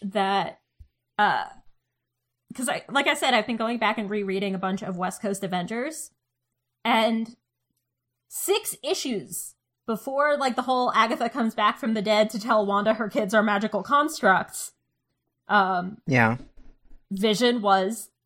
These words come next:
Speaker 1: disassembled and put back together in that white, creepy, emotionless being.
Speaker 2: <laughs> Data.
Speaker 1: Um, yeah.
Speaker 2: Vision becomes Data.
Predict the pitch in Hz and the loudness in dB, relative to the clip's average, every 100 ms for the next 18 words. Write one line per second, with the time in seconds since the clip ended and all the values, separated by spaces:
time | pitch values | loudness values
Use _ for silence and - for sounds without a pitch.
0 | - 220 185 233 - 185 180 175 180 226 | -6 -2 -2 -2 -2 0 0 -4 -6 -8
1 | - _ _ - 196 208 202 214 220 254 | -14 _ _ -6 -4 -4 -2 -2 -2 -2
2 | 208 185 190 202 202 202 196 - 180 185 | 0 2 2 2 0 0 0 -2 -2 2
3 | 196 202 - - - - - - - _ | 0 -2 -8 -8 -8 -8 -16 -20 -20 _
4 | _ - - 254 226 233 220 214 202 202 | _ -14 -4 -2 0 0 0 2 4 4
5 | 226 233 196 180 175 175 - - - _ | 2 -2 -2 -2 -2 -2 -6 -8 -14 _
6 | _ _ _ _ _ _ _ _ 233 233 | _ _ _ _ _ _ _ _ -4 -2
7 | - 349 349 320 - _ _ - 127 208 | 2 2 2 -2 -6 _ _ 0 8 8
8 | 113 90 180 - _ _ _ _ _ _ | 8 4 -2 -10 _ _ _ _ _ _
9 | _ _ _ 269 453 494 240 - 117 147 | _ _ _ 6 8 10 8 4 0 2
10 | 117 98 98 123 120 - 139 104 87 | 2 0 0 -2 -2 2 2 2 -2